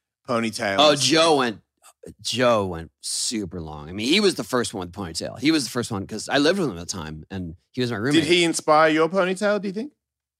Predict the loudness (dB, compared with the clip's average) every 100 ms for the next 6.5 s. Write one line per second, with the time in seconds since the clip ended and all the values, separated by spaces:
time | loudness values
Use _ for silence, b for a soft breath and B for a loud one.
0 | _ 2 4 4 2 0 0 0 -2 -2
1 | 0 2 2 0 0 -2 0 2 2 4
2 | 2 0 -2 -4 -4 0 0 0 -2 -4
3 | -6 -4 -4 -2 -2 -2 -4 -2 0 0
4 | -4 -12 _ -10 -8 -8 -8 -6 -6 -6
5 | -10 -6 -4 -4 -8 _ _ _ _ _
6 | _ -4 -2 -2 -4